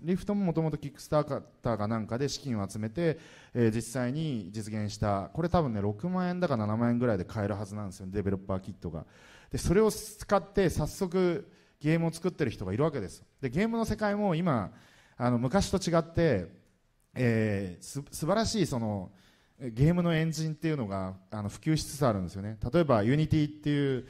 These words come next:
エンジンですごい全世界で使われてるエンジンなんですけど、これを使えば、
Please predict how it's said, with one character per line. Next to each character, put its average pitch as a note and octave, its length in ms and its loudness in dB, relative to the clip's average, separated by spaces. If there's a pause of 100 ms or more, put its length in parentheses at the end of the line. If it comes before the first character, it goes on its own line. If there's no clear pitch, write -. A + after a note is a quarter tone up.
(200)
エ C#3 100 2
ン C#3+ 80 0
ジ A#2 100 -4
ン A2 80 -4
で G2 120 -4
す - 160 -12
ご A#2+ 80 -2
い G#2+ 40 -6
全 B2+ 220 -2
世 A#2 140 -6
界 G2 120 -2
で F#2 80 -4
使 - 200 -10
わ G2 80 0
れ F#2+ 60 -4
て G2 100 -8
る G2 80 -2
エ G#2 40 0
ン G#2 60 -4
ジ F#2 100 -6
ン F2 60 -6
な F2 100 -6
ん E2+ 60 -8
で E2+ 60 -10
す - 100 -16
け - 80 -10
ど、 G2 100 -6
こ D#3+ 120 -2
れ F#3+ 80 0
を - 20 0
使 G3 240 4
え F#3 60 8
ば、 G#2 360 4